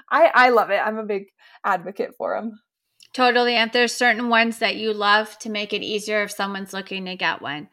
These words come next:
Speaker 2: Um, of course, we're not affiliated with any particular brand, but it would be neat to just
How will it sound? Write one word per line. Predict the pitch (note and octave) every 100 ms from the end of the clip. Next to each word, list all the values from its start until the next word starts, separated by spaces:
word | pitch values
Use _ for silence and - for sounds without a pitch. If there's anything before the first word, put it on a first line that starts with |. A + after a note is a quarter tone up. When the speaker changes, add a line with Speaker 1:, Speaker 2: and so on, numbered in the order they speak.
| _ _ - _
Speaker 2:
Um, | - G3 F#3+
of | F#3
course, | G#3+ G3 -
we're | G#3
not | G#3 G#3+
affiliated | G#3+ A#3 A#3 G#3+ G3 F3
with | F3+ D3+
any | G3 F#3+
particular | G3+ G3 F#3+ G#3 F#3+
brand, | F#3 F3 E3 F3+
but | F3
it | E3+
would | G3
be | G3+
neat | G#3 G#3 -
to | - G3 F#3
just | F3+ G3+ F#3 -